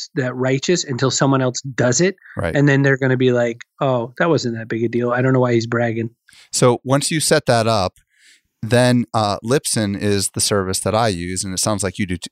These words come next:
Speaker 2: as well,
Speaker 1: Yes.
Speaker 2: L I B S Y N dot com. And they, they are, they're one of the big ones for hosting podcast audio files. And it sounds like, and I know you can set up a Libsyn account for as little as ten dollars a month, I think,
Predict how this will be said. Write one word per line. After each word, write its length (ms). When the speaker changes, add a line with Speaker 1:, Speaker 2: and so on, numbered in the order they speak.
Speaker 2:
as 160
well, 300
Speaker 1:
Yes. 60
Speaker 2:
L 160
I 260
B 240
S 240
Y 220
N 200
dot 200
com. 320
And 300
they, 380
they 240
are, 300
they're 180
one 140
of 60
the 60
big 180
ones 220
for 180
hosting 400
podcast 560
audio 280
files. 460
And 100
it 100
sounds 360
like, 340
and 260
I 80
know 80
you 140
can 100
set 140
up 100
a 60
Libsyn 340
account 300
for 120
as 140
little 180
as 120
ten 160
dollars 280
a 40
month, 260
I 60
think, 340